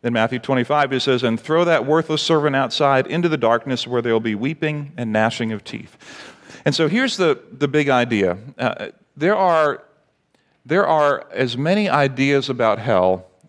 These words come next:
as there are ideas about who should be the next president of the United States. Okay? Everybody has an opinion,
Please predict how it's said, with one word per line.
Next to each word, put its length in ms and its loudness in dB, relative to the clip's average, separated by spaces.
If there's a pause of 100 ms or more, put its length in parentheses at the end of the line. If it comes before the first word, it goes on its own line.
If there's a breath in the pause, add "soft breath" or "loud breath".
(120)
as 180 -2
there 160 0
are 220 2
ideas 460 0
about 280 0
who 160 -8
should 220 -10
be 180 -4
the 120 -6
next 260 -6
president 460 0
of 80 -6
the 60 -6
United 320 -4
States. 500 -12
Okay? 220 -2 (560 loud breath)
Everybody 340 2
has 160 2
an 80 0
opinion, 360 -6